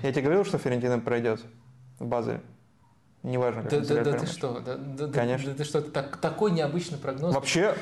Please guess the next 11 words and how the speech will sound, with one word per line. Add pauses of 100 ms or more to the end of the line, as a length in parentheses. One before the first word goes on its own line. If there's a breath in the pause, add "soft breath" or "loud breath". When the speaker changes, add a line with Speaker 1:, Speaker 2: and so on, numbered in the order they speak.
Speaker 1:
победить
Базель,
выбить
Базель
из
этой
Лиги
конференций, (240 loud breath)
это
надо
суметь.